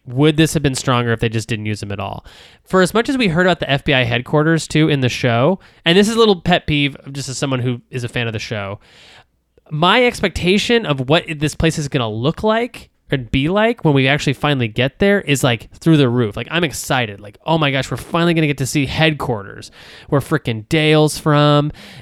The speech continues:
and Gordon Cole and Miguel Ferrar." And we get there and it's just very bland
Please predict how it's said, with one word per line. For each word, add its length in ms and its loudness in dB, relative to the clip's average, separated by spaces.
and 240 -6
Gordon 360 2
Cole 760 0
and 180 -2
Miguel 400 2
Ferrar." 840 4
And 120 4
we 100 4
get 260 0
there 400 4
and 420 2
it's 140 0
just 160 0
very 460 2
bland 840 2